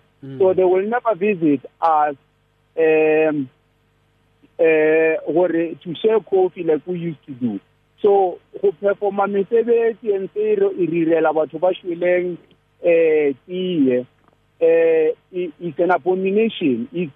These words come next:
Speaker 2: against, uh, the word of God. And we even go further to say the dead are our guardian angels.
Speaker 1: Mm.
Speaker 2: You see,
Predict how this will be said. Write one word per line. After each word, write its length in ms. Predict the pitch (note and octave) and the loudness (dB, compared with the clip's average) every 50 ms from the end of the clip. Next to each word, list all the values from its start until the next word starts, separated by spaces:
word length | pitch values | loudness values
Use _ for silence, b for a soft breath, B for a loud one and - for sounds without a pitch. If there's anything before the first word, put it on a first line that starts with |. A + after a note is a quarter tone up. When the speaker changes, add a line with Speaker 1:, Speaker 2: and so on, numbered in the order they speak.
| - - D#3 | -4 -2 -2
Speaker 2:
against, 540 | D3 C3+ - E3 F3+ G#3 A3 A3+ A3 F3+ - _ _ - - | -2 0 0 0 0 2 2 0 0 -2 -4 _ _ -6 -2
uh, 380 | F#3 E3+ D#3+ D#3 D3+ D3 D3 - - | 0 2 2 2 0 -2 -4 -4 -2
the 100 | C#3+ C#3+ | -2 0
word 440 | D3 D3+ E3+ F#3 F#3 F#3 F#3 E3+ C#3 _ - - _ _ _ _ _ _ _ - | 2 2 2 2 2 2 0 -2 -4 _ -20 -20 _ _ _ _ _ _ _ -2
of 160 | F3+ E3+ D#3+ C3+ _ _ - | 0 0 0 -2 _ _ -2
God. 280 | C3 B2+ A#2+ G#2+ G2+ - - _ | 0 0 0 0 -4 -8 -6 _
And 200 | G3 F#3 G3 G3+ | -2 -2 -2 -2
we 120 | A3 A3+ A3+ C#4 | -6 -6 -4 -4
even 240 | D4+ C4 C4+ A#3+ G#3 | -2 -2 -2 -2 0
go 260 | - G3+ G#3+ G#3+ F3+ - | 0 0 0 0 -2 -4
further 320 | G3+ G3 G3+ F#3 F#3+ G3 | -6 -6 -6 -4 -4 -6
to 200 | F#3 - - D#3+ - _ | -6 -6 -14 -18 -8 _
say 280 | F#3 F3+ F3+ F#3 E3+ - _ _ _ _ _ _ - | 0 0 0 0 -2 -6 _ _ _ _ _ _ -14
the 260 | C3+ C3+ D#3+ D#3+ C#3+ - | -2 0 0 0 0 -2
dead 300 | - E3+ F#3+ G3+ G3+ - - _ | -2 0 2 2 0 -2 -4 _
are 220 | - E3 E3 E3 - | -2 0 0 0 0
our 280 | D3 D#3 D3+ D#3 D3+ B2+ | 0 0 2 2 0 0
guardian 440 | - D3+ E3 E3+ E3+ E3 D3+ D3+ D#3+ F#3 | 0 -2 -2 0 -2 -2 -2 -2 -2 -2
angels. 460 | E3 E3+ D#3 C3+ C3+ A2 G2+ G2 - _ _ _ _ _ _ _ _ _ _ _ _ _ _ - | -2 -2 0 -2 -2 -4 -4 -6 -12 _ _ _ _ _ _ _ _ _ _ _ _ _ _ -20
Speaker 1:
Mm. 180 | D3+ C#3 A2 | -20 -10 -2
Speaker 2:
You 140 | B2+ B2+ B2 - | -2 -2 0 2
see, 260 | D3 C3+ B2 G#2+ - | 2 2 2 0 -2